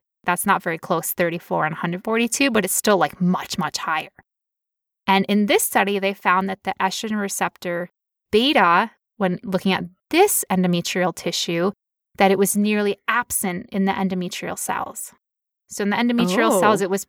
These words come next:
Speaker 1: it was nearly absent, and then in the endometriosis, it was thirty-four times higher.
Speaker 2: So to sum all of this horror up, what you're saying is that endometriosis is shown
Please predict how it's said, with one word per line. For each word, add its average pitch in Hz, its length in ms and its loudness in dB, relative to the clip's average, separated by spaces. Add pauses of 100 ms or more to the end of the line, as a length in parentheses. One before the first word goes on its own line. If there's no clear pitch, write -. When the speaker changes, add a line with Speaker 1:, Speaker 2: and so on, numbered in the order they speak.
Speaker 1:
it 196 100 -4
was 196 220 -2
nearly 202 440 0
absent, 196 640 0 (440)
and 202 200 2
then 202 100 4
in 196 140 0
the - 140 -2
endometriosis, 196 880 0
it 170 60 -2
was - 200 -10 (180)
thirty-four 208 800 2
times 165 580 -6 (200)
higher. - 540 -2 (800)
Speaker 2:
So - 160 2
to 285 80 4
sum 415 260 4
all 269 240 8
of 277 60 0
this 220 160 -4
horror 254 540 0
up, 160 220 -2 (500)
what 285 160 4
you're 302 120 -2
saying 370 440 2
is 226 160 -4
that 185 340 2 (380)
endometriosis 269 960 0 (340)
is 202 200 0
shown 214 640 0